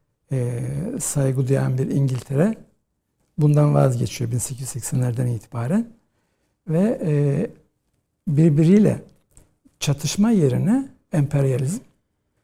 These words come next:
e, birbirinin Osmanlı, geniş Osmanlı coğrafyasında birbirinin, e,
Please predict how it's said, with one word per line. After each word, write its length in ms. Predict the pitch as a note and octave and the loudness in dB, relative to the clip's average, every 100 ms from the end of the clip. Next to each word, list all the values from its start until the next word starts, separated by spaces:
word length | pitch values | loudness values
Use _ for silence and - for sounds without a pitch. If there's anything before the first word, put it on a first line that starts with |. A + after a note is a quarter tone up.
| _ _ _ - | _ _ _ -6
e, 360 | C3+ B2+ C#3+ D#3 F3+ D4 | -4 -4 -4 -6 -10 -2
birbirinin 720 | D#3+ D#3 E3 G3+ A3 C4 A3+ - _ _ _ _ _ - | 0 2 2 4 4 2 0 -6 _ _ _ _ _ -6
Osmanlı, 680 | F3+ - A#3 A3+ G#3+ G3+ D3+ - G#3 | -4 0 2 2 2 2 0 -2 -4
geniş 320 | D3 E3+ B3 | 0 2 2
Osmanlı 440 | A#3 - G#3+ E3 D3+ | -2 -2 0 0 2
coğrafyasında 880 | C#3+ D3+ G3 - C#3 - C3 A3 B3 - _ _ _ - | 2 2 0 -4 -8 -4 -4 -4 -6 -12 _ _ _ -8
birbirinin, 840 | D3+ F3 F#3+ G#3 G#3 G#3+ B3 G#3 G#3+ | 0 2 2 2 4 4 4 4 2
e, 800 | E3 D#3+ D#3+ D#3+ E3 F3 G#3+ | 0 2 2 0 -2 -4 -6